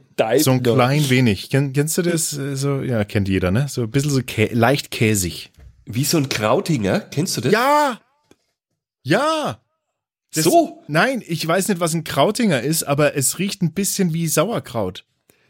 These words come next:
Speaker 1: Ja, genau. Und es gibt nämlich im, äh, in der Wildschönau ist, da oben ist der, das, also der Schnaps, den's nur da oben gibt, das ist eine absolute Spezialität. Das ist der Krautinger. Die tun aus Krautsköpf, tun die einen Schnaps brennen.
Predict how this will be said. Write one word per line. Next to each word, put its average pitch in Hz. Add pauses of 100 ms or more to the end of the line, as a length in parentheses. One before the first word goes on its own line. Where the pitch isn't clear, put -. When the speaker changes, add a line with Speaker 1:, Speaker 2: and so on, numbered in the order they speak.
Speaker 1:
Ja, -
genau. 190
Und 113
es 131
gibt 185
nämlich 175
im, 147
äh, 127
in 131
der 123
Wildschönau 151
ist, - (840)
da 107
oben 202
ist 135
der, 107 (1160)
das, -
also 123
der 165
Schnaps, 135
den's 160
nur 175
da 190
oben 170
gibt, 131
das 117
ist 127
eine -
absolute 160
Spezialität. 147
Das 131
ist 147
der 139
Krautinger. 127
Die 104
tun 143
aus 117
Krautsköpf, 123
tun 139
die 139
einen 120
Schnaps -
brennen. 90